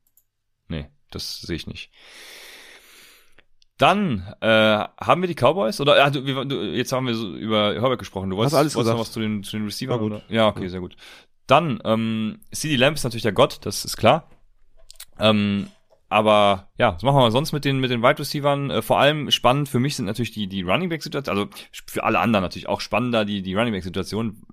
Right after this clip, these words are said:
Speaker 1: Alu Chip fragt auch, wie bewerten wir die Sieg Pollard Situation? Ähm, ja, und da ist f-, die spannende Frage, sie, äh, Pollard hatte plus zehn, äh, Expected Fantasy Points, also zehn mehr als erwartet.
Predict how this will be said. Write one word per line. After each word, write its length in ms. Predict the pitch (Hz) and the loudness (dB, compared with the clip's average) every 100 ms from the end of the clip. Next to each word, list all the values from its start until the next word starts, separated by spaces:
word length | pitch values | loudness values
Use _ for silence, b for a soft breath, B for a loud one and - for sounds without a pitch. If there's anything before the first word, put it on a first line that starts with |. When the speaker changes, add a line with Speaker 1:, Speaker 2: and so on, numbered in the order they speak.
| - | -8
Speaker 1:
Alu 300 | - 120 156 | 0 0 0
Chip 300 | 139 170 160 | -4 -4 -6
fragt 340 | - 107 127 - | -2 2 2 0
auch, 160 | 139 B B B B B - | -4 B B B B B -6
wie 120 | 151 | -2
bewerten 640 | 156 135 143 139 139 139 - | 2 4 4 0 -4 -4 -6
wir 280 | 104 127 | -2 -2
die 140 | 120 117 | 0 -4
Sieg 380 | 98 123 - - | -4 -6 -2 2
Pollard 280 | 139 185 | 2 2
Situation? 840 | 101 95 98 92 - 87 85 82 - | -2 -4 -4 -4 -6 -6 -6 -8 -8
Ähm, 640 | - 95 95 95 95 92 - _ _ _ _ - 127 _ - - - - - | -4 -2 -2 -2 -2 -4 -10 _ _ _ _ -20 -20 _ -18 -14 -12 -10 -8
ja, 140 | - B B - | -6 B B -4
und 500 | 110 110 110 - - | 0 2 0 -2 2
da 120 | 117 | 4
ist 240 | 143 - - | 4 2 -4
f-, 220 | - - | -8 -12
die 140 | 127 127 | -8 -4
spannende 300 | - 139 135 | 0 0 0
Frage, 360 | 127 131 135 | 2 4 4
sie, 160 | 117 123 | -2 -4
äh, 140 | 110 | -4
Pollard 340 | 110 - 139 143 | -2 2 4 4
hatte 160 | 131 | 0
plus 440 | 120 - 175 - - | 0 2 2 -2 -4
zehn, 500 | - 139 156 160 - | 0 0 0 -4 -8
äh, 280 | 127 127 120 | -4 -4 -4
Expected 400 | - - 131 127 | -4 -6 -6 -6
Fantasy 260 | 135 127 | -6 -6
Points, 240 | 120 127 117 | -2 0 0
also 140 | 110 | -2
zehn 260 | 98 131 123 | -2 -2 -2
mehr 160 | 131 | -2
als 140 | 110 117 | -2 -2
erwartet. 420 | 113 120 123 120 | 0 0 0 -4